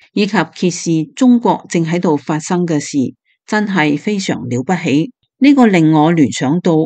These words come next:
共產中國，佢哋用暴力要人噤聲。我覺得我哋能夠從而家喺中國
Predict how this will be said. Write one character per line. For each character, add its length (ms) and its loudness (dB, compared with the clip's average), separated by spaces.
共 240 2
產 260 -4
中 260 -2
國， 200 -2
佢 100 -2
哋 160 2
用 280 0
暴 220 2
力 140 0
要 180 4
人 260 -2
噤 180 -4
聲。 280 -2
我 160 0
覺 260 -2
得 260 -2
我 140 -2
哋 160 4
能 180 4
夠 220 -2
從 240 -2
而 340 -4
家 240 0
喺 300 -2
中 160 0
國 160 -2